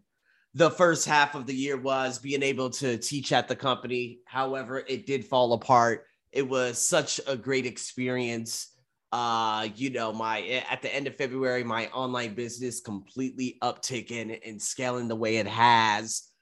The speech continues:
And then now going into the second half of the year, uh, that's going to be truly transformational in so many different ways.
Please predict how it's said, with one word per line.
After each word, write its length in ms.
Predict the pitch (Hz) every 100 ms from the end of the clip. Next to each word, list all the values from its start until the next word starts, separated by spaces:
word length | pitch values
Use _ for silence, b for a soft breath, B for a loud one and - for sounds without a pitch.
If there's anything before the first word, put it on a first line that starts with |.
| _ _ _
And 120 | 143
then 200 | 139 135
now 240 | 131 143 170
going 280 | 165 156 151
into 220 | 151 151
the 80 | 131
second 320 | - 156 151
half 240 | 147 147 151
of 40 |
the 80 | 139
year, 440 | 139 190 160 101 -
uh, 300 | 123 113 107
that's 240 | 104 127 -
going 240 | 131 127
to 140 | 117 120
be 160 | 127
truly 380 | 113 147 139 135
transformational 920 | 131 127 123 - 117 127 160 101 - _ _ _
in 140 | 120
so 240 | 104 - 127
many 220 | 123 117
different 320 | 120 110 117
ways. 500 | 120 147 131 87 -